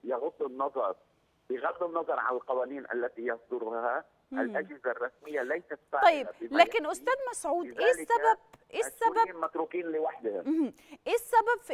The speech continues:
Speaker 2: إنه تركيا هي الدولة اللي بيتعرض فيها اللاجئون لهذه العمليات؟ يعني ال-، ال-، اللاجئون السوريون موج-، موجودون في أكثر من دولة،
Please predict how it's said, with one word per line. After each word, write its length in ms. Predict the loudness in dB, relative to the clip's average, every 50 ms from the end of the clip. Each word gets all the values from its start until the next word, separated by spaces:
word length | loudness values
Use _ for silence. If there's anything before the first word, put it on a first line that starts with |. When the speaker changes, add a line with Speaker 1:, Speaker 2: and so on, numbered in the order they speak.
| -4
Speaker 2:
إنه 240 | -4 -4 -6 -6 -8 -8
تركيا 580 | -8 -8 -8 -8 -8 -8 -6 -4 0 0 2 0
هي 500 | 0 0 -4 -4 -2 -2 0 0 0 -2 -4 -6 -8 -8 -10
الدولة 420 | -12 -6 -2 -2 -2 0 -2 -4
اللي 120 | -4 -4 -4
بيتعرض 500 | -8 -8 -6 -4 -2 -2 -2 -2 -4 -8
فيها 380 | -8 -10 -10 -8 -4 -6 -6 -6 _ _ _ _ _ _ _ _ _ _ _ _ _ _ _ _ -10 -8
اللاجئون 680 | 0 0 0 0 0 -2 -2 -2 0 0 0 -2 -4 -8 _ _ _ _ _ _ -8
لهذه 380 | -6 0 0 0 0 0 -2 0
العمليات؟ 680 | 0 0 -2 -2 -6 -10 -10 -6 -4 -4 -4 -4 -2 0
يعني 420 | 0 0 0 -4 -8 -8 -8 -8
ال-، 280 | -8 -8 -8 -8 -8 -8
ال-، 380 | -8 -6 -8 -8 -8 -8 -8
اللاجئون 520 | -6 -4 -4 -4 -2 -4 -4 -4 -4 -4 -4
السوريون 680 | -6 -6 -8 -8 -6 -6 -6 -6 -6 -6 -4 -4 -2
موج-، 220 | -4 -4 -4 -6
موجودون 540 | -8 -6 -4 -4 -4 -4 -4 -6 -6 -6 -8
في 200 | -6 -2 -2 -2
أكثر 320 | -2 -2 -4 -6 -6 -6
من 160 | -4 -8 -4 -2
دولة، 360 | -2 -2 0 0 0 -2